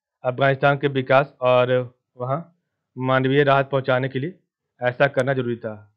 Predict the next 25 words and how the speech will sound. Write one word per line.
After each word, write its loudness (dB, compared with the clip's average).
भारत 0
के 2
आग्रह 2
पर, -4
तो -6
भारत 0
के 2
आग्रह 2
पर -4
अमेरिका -2
ने -2
इस -8
बंदरगाह -6
को -10
ईरान -4
पर -6
लगे -8
प्रतिबंधों -4
से -4
मुक्त, -10
मुक्त -12
रखा -8
है। -20
ठीक -18
है, -10